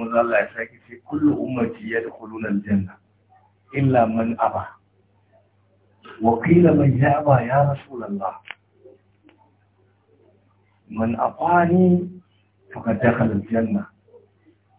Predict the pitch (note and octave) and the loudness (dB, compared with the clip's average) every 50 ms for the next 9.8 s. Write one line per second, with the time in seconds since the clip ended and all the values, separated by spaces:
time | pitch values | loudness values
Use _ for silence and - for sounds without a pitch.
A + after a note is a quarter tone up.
0 | _ _ _ _ _ - - _ _ _ _ _ - - A2+ B2 D3 E3 F3 E3 | _ _ _ _ _ -20 -20 _ _ _ _ _ -12 -4 0 0 0 2 0 0
1 | D#3+ - - - - - - D#3 D#3 D3 C3 C3 D3 G3 B3+ D4+ - - - - | 0 0 0 -2 -2 -2 -2 2 2 2 2 2 2 4 4 4 2 0 -8 -14
2 | _ _ _ - - B4+ - - _ _ _ _ _ _ _ _ _ _ _ _ | _ _ _ -14 -14 -14 -14 -16 _ _ _ _ _ _ _ _ _ _ _ _
3 | - A2+ - - A2 - - G#2+ A#2 G2+ F#2+ - - - _ _ _ _ _ _ | -14 -10 -8 -8 -6 -2 0 0 0 0 -2 -8 -14 -20 _ _ _ _ _ _
4 | _ _ _ _ _ _ _ _ _ _ _ _ _ _ _ _ _ _ _ _ | _ _ _ _ _ _ _ _ _ _ _ _ _ _ _ _ _ _ _ _
5 | _ _ _ _ _ _ _ _ - _ _ _ _ - - _ _ _ - C3 | _ _ _ _ _ _ _ _ -20 _ _ _ _ -20 -20 _ _ _ -6 2
6 | - A#3+ C4 C4 A#3+ - - - - D#3 C3+ D3 D3+ - E3 D#3 D#3 D3 C3+ A#2+ | 4 4 6 4 2 -2 0 6 6 6 6 6 4 2 0 2 4 4 4 4
7 | - - - - - - - _ _ _ _ - - - - - _ - C#3+ D3 | 2 -2 -8 -8 -10 -10 -12 _ _ _ _ -20 -20 -20 -20 -16 _ -4 -2 -2
8 | D3+ B2 B2 A#2 A2 A#2 A#2 A#2 A2+ G#2+ G2+ G2+ G2 _ _ _ _ _ _ _ | 0 0 0 0 0 0 0 2 2 0 -2 -6 -10 _ _ _ _ _ _ _
9 | _ - A#2 A2 A2 A2 A2 - - - - - _ _ _ | _ -8 -2 0 0 0 0 -2 -6 -8 -10 -18 _ _ _